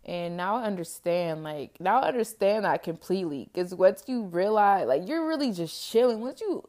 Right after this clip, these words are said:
have done so much, you gotta go to work, you gotta do all this extra stuff. Like, being able to truly chill with yourself, it's, it's not boring. Unless you don't like yourself, I guess.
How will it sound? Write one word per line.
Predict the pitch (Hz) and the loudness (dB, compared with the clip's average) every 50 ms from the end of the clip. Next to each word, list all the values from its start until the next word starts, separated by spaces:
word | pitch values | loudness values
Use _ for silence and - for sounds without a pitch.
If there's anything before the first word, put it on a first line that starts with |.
| _ - | _ -2
have | 254 220 202 190 175 | 0 0 0 -2 -2
done | - 175 175 190 208 220 - | 0 2 2 2 2 0 -2
so | - - 165 165 | -2 0 0 0
much, | 156 160 165 180 196 180 | 0 0 0 -2 -2 0
you | 175 | 0
gotta | 180 160 135 | 0 0 0
go | 110 98 87 | 0 -2 -4
to | |
work, | 87 90 117 151 175 175 | -4 -2 2 2 2 2
you | 170 165 | 2 0
gotta | 156 143 131 120 | -2 -2 -2 -2
do | 104 90 | -2 0
all | 117 151 160 | 0 0 0
this | 170 165 - | 0 -2 -6
extra | - 175 - - | -12 -14 -14 -16
stuff. | - - 160 170 - - | -10 -8 -8 -8 -8 -10
Like, | - - - - _ _ _ _ _ _ _ _ _ _ _ _ _ _ _ _ _ _ _ _ _ _ | -12 -12 -12 -14 _ _ _ _ _ _ _ _ _ _ _ _ _ _ _ _ _ _ _ _ _ _
being | - 240 285 311 285 - _ _ | -2 -2 0 -2 -4 -6 _ _
able | - 208 226 220 233 247 226 | -8 -6 -6 -4 -2 -4 -4
to | - - - - 190 | -4 -8 -12 -12 -12
truly | 175 - - - - 214 226 233 233 208 180 165 | -12 -12 -16 -14 -8 -4 -4 -2 -2 -2 -4 -6
chill | - - - - - - 202 196 202 214 226 233 233 | -8 -8 -8 -6 -6 -6 -6 -4 -2 0 2 2 2
with | 214 208 202 - - | 0 -2 -2 -4 -8
yourself, | 165 160 - - - 254 - 180 185 185 185 185 - - _ _ | -10 -10 -10 -10 -4 -2 -2 0 0 -2 -2 -4 -8 -18 _ _
it's, | 202 226 208 - - - _ _ _ - | -4 -4 -4 -6 -12 -14 _ _ _ -10
it's | 220 - | -6 -4
not | 254 269 294 294 214 180 | -2 0 0 0 0 0
boring. | 190 240 330 370 233 170 160 160 - - | 0 0 0 0 -2 -4 -6 -10 -10 -8
Unless | - 185 196 202 226 - | -8 -4 -4 -4 -4 -4
you | - 320 | -4 -4
don't | 349 247 196 | -2 -2 -2
like | 190 233 320 - | -2 -4 -4 -4
yourself, | 403 330 - - 247 233 254 254 - | -6 -6 -2 -2 -2 -2 -2 -2 -4
I | - 208 | -6 -4
guess. | 196 214 226 240 262 269 - - - | -2 -2 -2 -2 -2 -6 -8 -14 -20